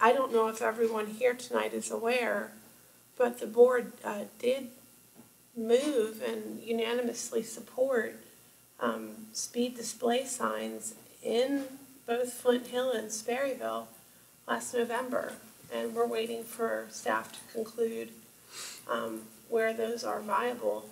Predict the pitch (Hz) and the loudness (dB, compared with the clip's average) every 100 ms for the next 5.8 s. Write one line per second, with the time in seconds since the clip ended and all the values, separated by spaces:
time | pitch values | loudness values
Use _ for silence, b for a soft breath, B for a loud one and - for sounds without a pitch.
0 | - - 233 110 107 117 117 226 - 240 | -18 -10 -6 -6 -2 -2 -2 -6 -4 -2
1 | 107 104 107 107 117 110 117 120 - 107 | 0 0 -2 -6 -2 2 2 2 0 -4
2 | 110 110 - B B B B - 113 240 | -4 -10 -14 B B B B -10 -4 2
3 | 233 - 233 233 247 240 233 233 226 240 | 2 2 0 2 2 0 -2 0 2 2
4 | 233 - 233 - 240 214 214 226 226 - | -2 -2 -2 0 -4 0 2 2 -2 -6
5 | 240 - 226 - 226 226 233 | -10 -6 -6 0 0 0 -4